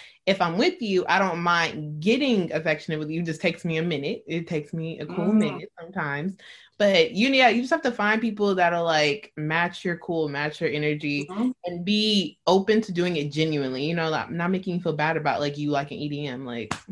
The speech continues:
Speaker 1: don't make you feel
Speaker 2: Mm-hmm.
Speaker 1: bad about it.
Speaker 2: Right. And then I'm, I'm very affectionate. I'm very emotional. So I keep meeting people who are not,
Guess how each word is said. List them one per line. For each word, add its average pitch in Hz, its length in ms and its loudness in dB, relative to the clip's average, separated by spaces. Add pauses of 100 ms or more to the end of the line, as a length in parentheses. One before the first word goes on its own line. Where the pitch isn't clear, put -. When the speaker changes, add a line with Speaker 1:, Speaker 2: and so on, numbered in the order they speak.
(120)
Speaker 1:
don't 247 120 0
make 311 140 -2
you 202 80 0
feel 220 100 4
Speaker 2:
Mm-hmm. 160 80 -2
Speaker 1:
bad 247 120 -2
about 175 520 -12
it. 240 60 -10 (520)
Speaker 2:
Right. 220 300 4
And 226 180 2
then 254 160 6
I'm, 240 520 4 (240)
I'm 240 200 2
very 214 300 -4
affectionate. 233 540 -6
I'm 254 100 -2
very 196 280 -4
emotional. 233 480 0
So 196 100 -6
I 202 240 -4
keep 226 200 -4
meeting 220 300 0
people 226 300 2
who 233 140 2
are 214 200 4
not, 208 460 4